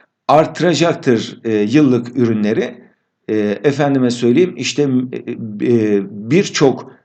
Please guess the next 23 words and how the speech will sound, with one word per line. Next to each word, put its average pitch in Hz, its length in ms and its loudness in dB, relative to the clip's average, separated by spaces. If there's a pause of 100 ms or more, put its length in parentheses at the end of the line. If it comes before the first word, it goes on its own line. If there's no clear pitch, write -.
(220)
milyar, 131 600 4
e, 113 360 -4
dolar, 127 420 2 (260)
e, 104 500 -2
eşitinde 110 680 0
değerinde, 110 680 0 (300)
e, 113 300 2
artıracaktır 120 840 0 (120)
yıllık 120 340 0 (240)
ürünleri. 95 400 -2 (800)
Furthermore, 160 600 4
bundan 147 320 4
da 123 60 4
öte, 113 220 0
have 139 400 0
we 147 160 0
exhausted 135 500 0 (100)
all 185 240 0
methods 127 380 -2
of 117 200 -2
making 123 500 0
use 131 220 0
of 120 160 0